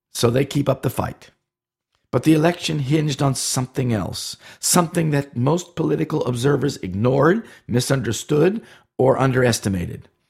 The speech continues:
the role of America's conservative faith groups.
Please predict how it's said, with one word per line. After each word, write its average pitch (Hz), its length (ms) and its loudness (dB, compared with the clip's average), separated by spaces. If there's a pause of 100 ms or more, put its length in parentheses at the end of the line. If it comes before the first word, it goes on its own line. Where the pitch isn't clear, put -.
(280)
the 95 80 0
role 139 360 6
of 120 80 0
America's 120 480 -2
conservative 104 760 0
faith - 360 -2
groups. - 400 -10